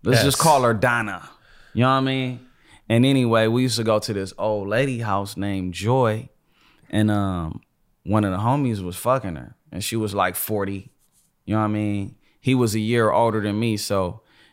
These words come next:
Speaker 1: if I was thirteen, he'd have been fourteen. So he was around fourteen, fifteen, and we used to all go
Speaker 2: Wait,
Speaker 1: to her
Speaker 2: who was,
Speaker 1: house.
Speaker 2: who was forty? The lady whose house it was?
Speaker 1: Yeah, she was
Speaker 2: Oh,
Speaker 1: forty.
Speaker 2: okay, okay, okay.
Speaker 1: So all the homies,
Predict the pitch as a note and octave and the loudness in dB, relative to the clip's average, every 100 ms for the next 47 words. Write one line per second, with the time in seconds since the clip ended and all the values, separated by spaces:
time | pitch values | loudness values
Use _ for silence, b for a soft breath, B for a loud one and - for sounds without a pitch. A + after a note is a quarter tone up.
0 | - G2 A#2+ B2 A#2+ - A#2+ A#2+ - A#2 | -8 -2 2 2 0 0 0 0 -2 -2
1 | A2+ A#2+ A2 G#2+ G#2+ - A2 G#2+ - G#2+ | 0 0 0 -2 -2 -2 -2 -2 -2 -2
2 | G#2 G2+ F#2 F2+ - b - C#3 C#3+ A#2+ | -2 -2 -4 -4 -6 b -2 2 2 2
3 | B2 A#2 A2+ A#2 A2+ - A2 G#2+ A2 G#2 | 2 2 0 -2 -2 -2 -4 -4 -6 -6
4 | G#2+ G#2 G2 G2 - b b b - G2 | -4 -4 -4 -6 -12 b b b -6 0
5 | G#2 A#2 A#2 - G2+ - G#2 A2+ G#2+ G2+ | 2 4 2 0 -4 -2 2 4 2 0
6 | G2+ - b b b - D#3+ G#2+ A2 B2 | -4 -10 b b b 4 6 6 6 6
7 | C4 G#2+ G#2 A#2 G#3 A#3 C3 C3+ A2 G#2 | 6 4 0 0 4 4 4 2 2 2
8 | A#2+ C#3 C#3 A#2+ - D3 - F3+ G3+ G#3+ | 4 4 4 2 0 0 0 2 4 4
9 | B2 F#2 - A2+ A2 A2 A2+ G#2+ F2 E2+ | 4 0 -2 -4 -4 0 0 0 -2 -6
10 | - - - - B2 G#2 F2+ - b b | -8 -12 -10 -2 2 2 -2 -10 b b
11 | b b b b b A2+ C#3 D3 C#3+ C3+ | b b b b b 4 6 6 4 4
12 | D3 E3 D#3 C3+ C3 - | 4 4 4 4 2 -6